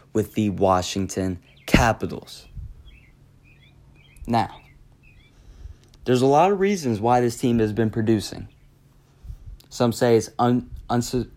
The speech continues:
unexpected production from guys like Chandler Stevenson and Tom Wilson, or John Carlson, uh, Evgeny Kuznetsov,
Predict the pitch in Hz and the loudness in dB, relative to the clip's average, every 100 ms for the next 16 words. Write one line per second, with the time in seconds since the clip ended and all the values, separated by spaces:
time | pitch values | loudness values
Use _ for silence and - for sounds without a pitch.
0 | - - - 139 147 - 135 131 - 120 | -20 -10 -2 0 0 0 -2 0 -2 -2
1 | 117 113 120 - 123 - 107 107 104 98 | -2 0 -2 -2 -6 -6 0 2 2 0
2 | 95 87 - 110 110 104 - 113 113 113 | -2 -2 -4 -4 -2 -4 -2 -2 0 -2
3 | - 117 110 107 - - - 95 87 113 | -2 -4 -4 -8 -18 -20 -14 -10 -4 0
4 | 110 110 117 120 113 123 113 113 - - | 0 2 4 2 2 -4 -4 -8 -20 -20
5 | - - - - - - - - - - | -20 -20 -16 -16 -16 -20 -20 -20 -20 -20
6 | - 104 98 92 90 87 104 127 117 117 | -4 0 2 0 -2 -6 -2 4 4 2
7 | 120 117 117 113 120 113 113 113 113 - | 2 2 2 0 -2 -2 -2 -4 -10 -16
8 | - 92 92 90 90 - 104 - 117 117 | -6 -2 0 0 -2 -4 -4 -2 0 0
9 | 104 117 117 113 - 117 110 | -2 -2 0 -2 0 0 0